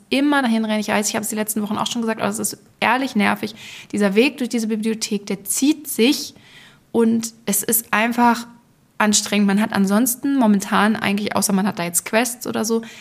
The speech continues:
ansonsten hat man nichts in Epona zu tun. Da ist nichts, man muss komplett dahin, der Weg ist einfach weit. Und ich finde, sie sollten, wenn sie da jetzt wirklich jede Woche so ein Häppchen präsentieren wollen, dann wenigstens irgendwie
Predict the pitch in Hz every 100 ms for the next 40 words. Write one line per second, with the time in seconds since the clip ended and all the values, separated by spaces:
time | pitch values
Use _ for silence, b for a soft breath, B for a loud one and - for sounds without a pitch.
0 | B B 202 208 214 208 190 202 311 -
1 | - 269 254 233 240 233 233 233 - 220
2 | 240 285 320 B B B - - 285 -
3 | - 254 277 - 208 202 - - - -
4 | 202 - 226 - - 247 240 208 220 202
5 | 190 226 - - 196 202 208 190 196 208
6 | B B B B 202 196 - 269 269 220
7 | 196 214 226 214 202 202 185 202 226 220
8 | - 220 285 285 226 247 208 208 208 190
9 | 254 - - 180 - 202 185 - 196 190
10 | 190 196 226 - B B B B 202 196
11 | 233 269 - 233 233 233 233 208 226 226